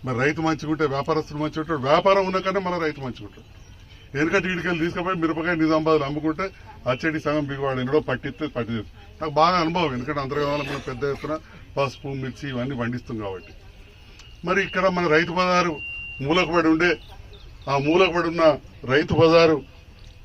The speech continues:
తప్పకుండా తెరిపియాలని చెప్పి మా గౌరవ కౌన్సిలర్స్ మల్లికార్జున కావచ్చు, రాజు కావచ్చు, మా శేఖర్ కావచ్చు, గంగమ్మలు, బండారు నరేందర్ చనిపోయాడు, నిలబడ్డారు వీళ్ళంతా వట్టికి కాలే. జగను, పూసరాణిలు ఇక్కడే ఉన్నారు.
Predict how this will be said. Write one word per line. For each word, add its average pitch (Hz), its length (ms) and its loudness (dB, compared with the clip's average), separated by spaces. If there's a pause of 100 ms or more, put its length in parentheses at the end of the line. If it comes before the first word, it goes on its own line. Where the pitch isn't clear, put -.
(220)
తప్పకుండా 175 500 2
తెరిపియాలని 160 560 2
చెప్పి 165 240 0 (880)
మా 135 100 0 (640)
గౌరవ 160 300 4 (100)
కౌన్సిలర్స్ 160 500 0 (840)
మల్లికార్జున 139 560 2
కావచ్చు, 151 260 0 (420)
రాజు 131 360 0
కావచ్చు, 147 300 0 (180)
మా 117 180 -8
శేఖర్ 139 420 0
కావచ్చు, 139 300 0 (420)
గంగమ్మలు, 147 560 0 (420)
బండారు 143 340 0
నరేందర్ 139 360 0
చనిపోయాడు, 135 400 0 (320)
నిలబడ్డారు 202 500 6
వీళ్ళంతా 185 320 2 (120)
వట్టికి 139 280 -4
కాలే. 151 220 -2 (500)
జగను, 151 380 4 (640)
పూసరాణిలు 151 600 2
ఇక్కడే 160 360 -2
ఉన్నారు. 147 220 -2